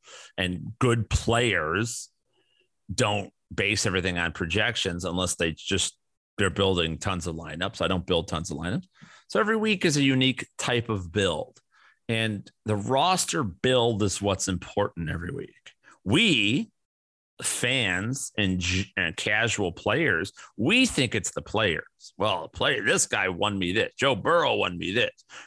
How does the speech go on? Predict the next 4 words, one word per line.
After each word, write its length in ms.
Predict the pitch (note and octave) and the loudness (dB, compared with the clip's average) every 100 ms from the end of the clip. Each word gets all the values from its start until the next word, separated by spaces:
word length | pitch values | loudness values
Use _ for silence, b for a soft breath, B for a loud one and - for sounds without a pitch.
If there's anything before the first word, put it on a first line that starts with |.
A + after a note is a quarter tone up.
| B | B
No, 520 | G#3 F#3+ D#3 G#2 D#2 - _ _ _ _ _ _ _ - | 0 2 2 0 -2 -6 _ _ _ _ _ _ _ -2
no, 460 | C#3 C3 E2+ B1+ G1+ _ - | 0 0 -2 -6 -10 _ -16
he 240 | - F#3+ | -4 -2
didn't 340 | F3 A#2+ F2+ | 0 0 -4